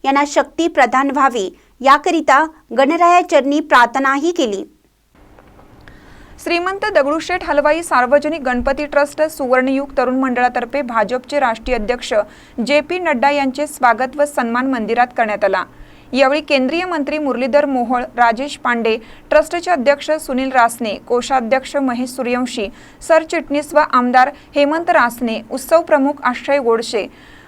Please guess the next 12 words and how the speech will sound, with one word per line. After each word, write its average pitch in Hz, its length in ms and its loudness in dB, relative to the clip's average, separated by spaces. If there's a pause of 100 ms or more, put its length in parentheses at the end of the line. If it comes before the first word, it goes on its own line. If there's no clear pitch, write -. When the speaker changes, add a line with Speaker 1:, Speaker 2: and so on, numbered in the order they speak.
(140)
Speaker 2:
सुवर्णयुग 330 600 0 (100)
तरुण 285 180 2
मंडळाचे 269 460 0
अध्यक्ष 247 420 -4
प्रकाश 262 520 -4
चव्हाण, 208 400 0 (420)
यतीश 277 500 -2
रासने, 240 440 -2 (220)
तुषार 285 320 0
रायकर, 226 440 2 (120)
सचिन 269 340 -4
आखाडे 240 480 -2